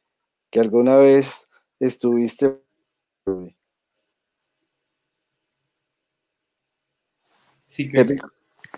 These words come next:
Speaker 1: ¿Qué, me oyes bien? Sí.
Speaker 2: Sí, sí, ahora sí. Ahora
Speaker 1: Qué
Speaker 2: sí te
Speaker 1: rico
Speaker 2: escuché.
Speaker 1: haberte tenido en clases y ahora, pues,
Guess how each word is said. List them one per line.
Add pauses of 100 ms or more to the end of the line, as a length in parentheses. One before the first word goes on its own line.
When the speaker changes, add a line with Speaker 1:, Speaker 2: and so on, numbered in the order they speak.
Speaker 1:
¿Qué, (160)
me
oyes
bien?
Sí. (480)
Speaker 2:
Sí,
sí,
ahora
sí. (720)
Ahora
Speaker 1:
Qué
Speaker 2:
sí
te
Speaker 1:
rico
Speaker 2:
escuché.
Speaker 1:
haberte
tenido
en
clases
y
ahora,
pues,